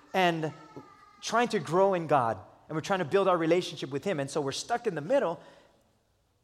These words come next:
And so we're looking at our sin, our, our, our mistakes, and all of that. And it's like God is saying,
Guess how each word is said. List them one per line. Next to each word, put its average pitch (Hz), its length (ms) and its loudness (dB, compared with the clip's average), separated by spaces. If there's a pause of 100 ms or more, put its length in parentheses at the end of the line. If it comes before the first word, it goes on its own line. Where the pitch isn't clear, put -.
(300)
And 208 140 2
so 208 140 4
we're 180 140 2
looking 254 260 0
at 226 120 6
our 190 240 4
sin, 285 520 0
our, 175 320 2
our, 139 300 0
our 127 120 -2
mistakes, 233 480 0
and 165 100 -4
all 180 140 0
of 160 120 -4
that. 226 180 2
And 175 120 -4
it's 175 120 -8
like 226 180 0
God 220 220 -2
is 220 120 -2
saying, 214 260 -4